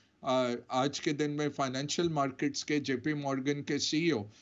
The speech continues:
कल उन्होंने यही बयान दिया कि पच्चीस हो या पचास, कुछ अर्थ शैट-, शैटरिंग होने नहीं वाला, वो एक आध दिन का इम्पैक्ट आने वाला है। आप ज्यादा मत सोचिए पच्चीस और पचास का।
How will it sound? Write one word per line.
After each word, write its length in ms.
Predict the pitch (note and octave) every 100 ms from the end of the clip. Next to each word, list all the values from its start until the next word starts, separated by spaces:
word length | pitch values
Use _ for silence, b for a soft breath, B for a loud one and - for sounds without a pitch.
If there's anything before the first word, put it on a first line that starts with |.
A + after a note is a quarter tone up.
| b -
कल 140 | E3+
उन्होंने 380 | G3 F#3+ G3+ G3+
यही 320 | F#3+ D3 E3+
बयान 420 | F#3+ D#3+ D3 D3
दिया 340 | C3+ C3+ D#3 A#3+ b _ -
कि 80 | F3+
पच्चीस 540 | - C#3+ - A3+ -
हो 120 | G3 F#3+
या 140 | F3+
पचास, 600 | - C3+ G#2+ D3+ G#2 - -
कुछ 280 | F#3+ G#3 D#3+
अर्थ 320 | C3+ E3 -
शैट-, 580 | - D3 C#3+ - - C#3
शैटरिंग 560 | - C#3+ C3+ E3 E3+
होने 340 | A#2+ A#2 C3 D#3
नहीं 180 | D#3
वाला, 380 | D3+ D3 D3 E3 F#3+ b b -
वो 160 | C#3+
एक 280 | D#3 D3 C#3+
आध 120 | D#3
दिन 240 | C3+ C#3+ D3
का 160 | D#3
इम्पैक्ट 520 | D3 C#3 B2 C3+ C3
आने 200 | A#2+ B2
वाला 280 | C#3 C3+ C#3+
है। 120 | F3+
आप 300 | G3+ C3 C#3+ - -
ज्यादा 400 | A2 A2+ C#3 F3+
मत 200 | E3+ D#3
सोचिए 460 | - C#3 A#2+ D3+ D3+
पच्चीस 480 | C#3+ A#2+ D3+ C#3
और 100 | D3
पचास 500 | A#2+ C3 A2+ B2 A#2+
का। 300 | - D#3+ G#3+